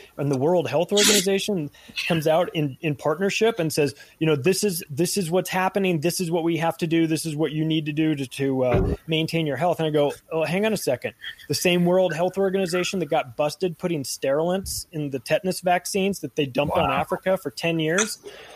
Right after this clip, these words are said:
Speaker 1: then lied about it when they got
Speaker 2: Yeah.
Speaker 1: caught and eventually admitted that it had been an ongoing program for a decade." So, like, forgive me once again if I'm not listening to them. So we've got a lot of problems with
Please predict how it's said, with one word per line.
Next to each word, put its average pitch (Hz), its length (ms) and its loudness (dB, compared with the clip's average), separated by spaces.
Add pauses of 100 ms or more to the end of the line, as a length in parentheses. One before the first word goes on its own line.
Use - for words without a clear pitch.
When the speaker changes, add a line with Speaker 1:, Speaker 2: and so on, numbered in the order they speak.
(120)
Speaker 1:
then 156 160 2
lied 139 320 2
about 170 260 4
it 202 160 0 (300)
when 165 160 -2
they 151 60 -2
got 151 160 2
Speaker 2:
Yeah. 95 80 0
Speaker 1:
caught 160 360 2
and 143 220 -6 (720)
eventually 160 640 0
admitted 147 480 0
that 143 180 0 (160)
it 151 140 -2
had 143 140 -2
been 143 160 -2
an 139 140 -4
ongoing 139 420 -2
program 156 420 -2
for 156 120 0
a 127 60 0
decade." 185 460 -2 (300)
So, 175 240 4
like, 165 320 2 (360)
forgive 196 340 -2
me 175 140 0
once 175 240 -2
again 190 180 -2
if 180 140 -2
I'm 165 80 -2
not 160 180 0
listening 165 380 -2
to 156 80 -2
them. 170 180 -2
So 165 320 -2 (640)
we've 190 240 -2
got 220 160 2
a 196 60 4
lot 180 180 4
of 151 80 0
problems 175 560 0
with 135 320 -2